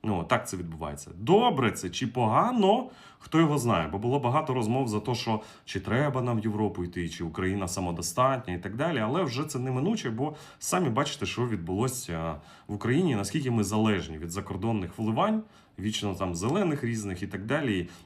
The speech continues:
і від постачань різної допомоги, і без цього ми не справимось, тому ми вимушені будемо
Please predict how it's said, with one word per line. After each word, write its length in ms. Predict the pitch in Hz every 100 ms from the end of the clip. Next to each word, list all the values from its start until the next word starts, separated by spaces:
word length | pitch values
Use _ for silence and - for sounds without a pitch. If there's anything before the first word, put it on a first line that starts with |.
| -
і 80 | 101
від 160 | 101
постачань 540 | 113 107 107 123 101 92
різної 320 | 101 101 92
допомоги, 500 | 104 127 165 196 135
і 180 | - 101
без 180 | 110
цього 180 | - 139
ми 100 | 113
не 80 | 107
справимось, 460 | - 156 170 123 -
тому 200 | 107 135
ми 220 | 120 104
вимушені 680 | 101 117 95 87 92 92
будемо 380 | 101 95 107 175